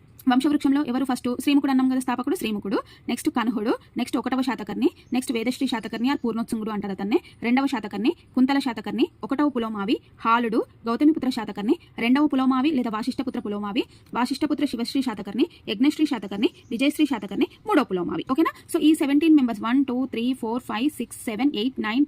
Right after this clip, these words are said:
టెన్, లెవెన్, ట్వెల్వ్, థర్టీన్, ఫోర్టీన్. అంటే సె-, థర్టీన్, ఫోర్టీన్ మెంబర్స్ నేమ్స్ అనేది మీరు ఆర్డర్లో గుర్తుపెట్టుకోవాలి. అంటే మధ్యలో, ఆ, మనకు చాలా మంది రాజులు ఉంటారు. యాక్చువల్‌గా ముప్పై మంది రాజులు అంటారు.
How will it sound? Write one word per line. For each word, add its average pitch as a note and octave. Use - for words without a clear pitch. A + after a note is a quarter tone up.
టెన్, B3+
లెవెన్, A3
ట్వెల్వ్, A#3
థర్టీన్, B3+
ఫోర్టీన్. B3+
అంటే F4
సె-, A#3+
థర్టీన్, C4+
ఫోర్టీన్ C#4+
మెంబర్స్ B3+
నేమ్స్ A#3
అనేది A3
మీరు D#4+
ఆర్డర్లో A3+
గుర్తుపెట్టుకోవాలి. A3+
అంటే -
మధ్యలో, C#4
ఆ, -
మనకు A3
చాలా A#3
మంది C#4
రాజులు A#3+
ఉంటారు. A3
యాక్చువల్‌గా G#3+
ముప్పై A#3+
మంది A3+
రాజులు A3
అంటారు. F#3+